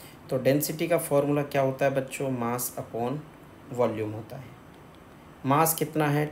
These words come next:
टू पॉइंट वन फ़ोर, और वॉल्यूम कितना है बच्चों, दिया गया है वन पॉइंट टू क्यूबिक सेंटीमीटर।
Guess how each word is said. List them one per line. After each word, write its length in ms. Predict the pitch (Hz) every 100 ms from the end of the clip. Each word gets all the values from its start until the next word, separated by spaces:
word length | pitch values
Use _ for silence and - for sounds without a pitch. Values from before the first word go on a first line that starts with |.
| -
टू 100 | 131 123
पॉइंट 260 | 127 131 127 117
वन 180 | 120 120
फ़ोर, 340 | - 123 127 - - - - - - - - -
और 180 | 123 117 -
वॉल्यूम 320 | 127 147 170
कितना 280 | 160 151 156
है 160 | 151 151
बच्चों, 460 | 147 - 160 151
दिया 220 | 127 139
गया 240 | 135 135 135
है 200 | 135 139 139 131
वन 180 | 131 131 131
पॉइंट 260 | 139 135 131 - -
टू 80 | 120 113 - -
क्यूबिक 240 | 123 123
सेंटीमीटर। 640 | - 107 - 113 117 -